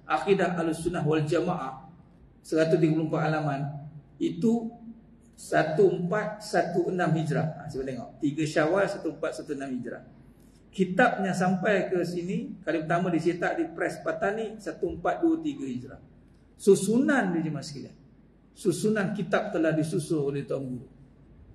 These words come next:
Masya Allah. Bagi saya ini satu tiara lah. Kadang-kadang kita tahu nama kitab, tapi tarikh kita tak tahu. Ha, ni kajian karya akidah. Tuan Guru susun ikut tarikh.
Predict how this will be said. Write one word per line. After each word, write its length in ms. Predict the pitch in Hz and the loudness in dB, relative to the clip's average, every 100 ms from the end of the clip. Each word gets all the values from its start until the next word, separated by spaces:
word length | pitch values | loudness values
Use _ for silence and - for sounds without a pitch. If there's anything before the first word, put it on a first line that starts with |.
| - - | -20 -14
Masya 280 | 143 - 120 | -12 -6 -4
Allah. 240 | 120 120 113 | -2 -4 -2
Bagi 160 | 127 135 | -2 0
saya 240 | 147 151 | 0 0
ini 140 | 151 151 | 0 -4
satu 480 | 143 135 135 131 123 117 110 - - - | -4 -4 -4 -4 -4 -6 -6 -14 -20 -8
tiara 320 | - 131 131 | 0 2 2
lah. 240 | 127 - - - - - - - - _ - - - - - - - - - - | 0 -4 -12 -20 -20 -20 -20 -20 -20 _ -20 -20 -20 -20 -20 -20 -20 -20 -20 -4
Kadang-kadang 380 | 147 151 190 160 | 0 2 2 4
kita 140 | 185 170 | 2 2
tahu 100 | 170 | 0
nama 160 | 151 156 | 0 -2
kitab, 480 | 160 180 226 - - | -2 0 -2 -4 -8
tapi 240 | 139 185 | -2 0
tarikh 320 | 180 175 160 | 2 2 2
kita 240 | 170 170 165 | 0 -2 -2
tak 20 | |
tahu. 160 | 247 320 - - - - - - - - - - - - - | -6 -8 -14 -20 -20 -20 -20 -20 -20 -20 -20 -20 -20 -20 -12
Ha, 160 | 117 131 | -4 2
ni 100 | 180 | 4
kajian 480 | 180 160 156 233 202 | 4 2 4 2 4
karya 380 | 175 185 185 165 | 2 4 4 2
akidah. 380 | 170 - 143 - - - - - - | -2 -4 -4 -6 -12 -18 -20 -20 -12
Tuan 100 | 147 | -2
Guru 220 | 170 196 | 2 2
susun 400 | 185 226 - 285 | 2 -2 0 -2
ikut 240 | 175 - - | 0 0 2
tarikh. 280 | 196 190 | 0 0